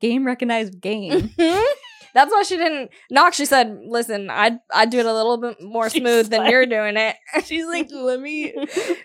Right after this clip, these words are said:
Speaker 1: pull
Speaker 2: like,
Speaker 1: you
Speaker 2: "Let me
Speaker 1: over."
Speaker 2: give you some pointers."
Speaker 1: <laughs> Even though it's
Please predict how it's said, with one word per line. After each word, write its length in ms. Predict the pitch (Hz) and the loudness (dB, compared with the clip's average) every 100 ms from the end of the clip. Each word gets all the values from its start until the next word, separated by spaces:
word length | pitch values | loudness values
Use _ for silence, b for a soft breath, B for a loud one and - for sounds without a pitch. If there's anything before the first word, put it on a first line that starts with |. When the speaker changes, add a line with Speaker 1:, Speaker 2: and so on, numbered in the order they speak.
| _ | _
Speaker 1:
pull 140 | 311 | 0
Speaker 2:
like, 120 | 269 - | 2 4
Speaker 1:
you 60 | |
Speaker 2:
"Let 140 | 262 277 | 6 6
me 60 | |
Speaker 1:
over." 100 | 320 381 | 6 4
Speaker 2:
give 60 | |
you 80 | 403 | 2
some 180 | 392 370 | 2 0
pointers." 600 | 339 247 175 127 226 - 240 | 0 -2 -4 -8 -8 0 0
Speaker 1:
<laughs> 1700 | 240 226 - - - - - - _ _ _ _ - - - - - | 2 -2 -2 -10 -6 -8 -8 -18 _ _ _ _ -14 -12 -14 -18 -14
Even 220 | 180 180 | -12 -6
though 200 | 160 160 | -4 -4
it's 440 | 151 - - - | -6 -14 -18 -18